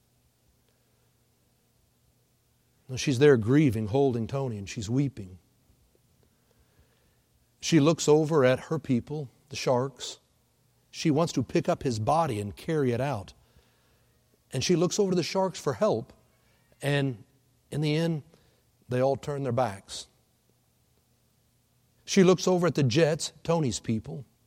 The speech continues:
and finally a few come forward to help pick up his body. They pick up his lifeless, limp body. It's hard to carry,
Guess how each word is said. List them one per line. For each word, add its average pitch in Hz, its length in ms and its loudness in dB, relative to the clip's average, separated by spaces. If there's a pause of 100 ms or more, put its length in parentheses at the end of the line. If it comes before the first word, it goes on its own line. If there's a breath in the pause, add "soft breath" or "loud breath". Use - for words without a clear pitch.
(2250)
and 127 120 -6
finally 143 280 2
a 113 60 0
few 160 240 0
come 147 240 -4
forward 117 440 -6
to 120 100 -2
help 120 180 -2
pick 143 220 -4
up 135 100 -8
his 127 140 -6
body. 120 460 -6 (1080)
They 160 120 0
pick 214 240 2
up 226 140 -4
his 147 220 -2
lifeless, 175 680 -2
limp 170 320 -2
body. 147 360 0
It's 107 120 -8
hard 170 500 -2
to 143 100 -4
carry, 139 500 0